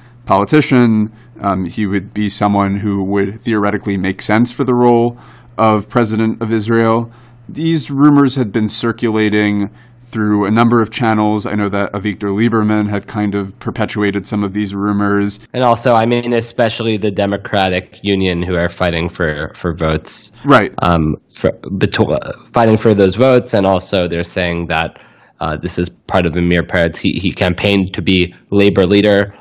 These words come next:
Speaker 2: on the fact that he would, um, make, uh, try to unite th-, the left, and he ended up going with a party that's definitely not in the left, considered center, center-right.
Speaker 1: He's not joining, obviously, the Democratic Union. That deadline has passed, and throughout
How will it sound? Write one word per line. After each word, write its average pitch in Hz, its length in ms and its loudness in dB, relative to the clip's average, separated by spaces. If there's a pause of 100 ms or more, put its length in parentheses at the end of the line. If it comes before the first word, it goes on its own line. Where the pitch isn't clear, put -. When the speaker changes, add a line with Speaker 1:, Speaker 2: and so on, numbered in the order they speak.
(640)
Speaker 2:
on 95 120 0
the 92 100 -2
fact 95 300 0
that 95 120 -2
he 95 140 -6
would, 85 340 -4 (340)
um, 78 440 -6 (400)
make, - 500 0 (300)
uh, 78 480 0 (500)
try 113 180 2
to 98 240 4
unite 98 560 -2
th-, - 160 -10
the 95 120 2
left, 113 360 2
and 85 140 0
he 85 320 -2 (180)
ended 95 300 0
up 90 260 -4 (300)
going 95 280 0
with 90 140 -2
a 90 60 -4
party 87 340 0
that's 82 240 -4
definitely 85 460 -2
not 87 360 0
in 101 180 2
the 101 100 6
left, 95 380 2
considered 82 420 -6
center, 87 340 -4
center-right. 92 880 -2
Speaker 1:
He's 107 220 -6
not 107 160 -2
joining, 101 400 -4
obviously, 98 480 -6
the 90 80 -14
Democratic 107 560 -2
Union. 104 320 -2
That 98 140 -6
deadline 95 340 -6
has 98 140 -8
passed, 98 420 -6
and 95 180 -8
throughout 95 500 -4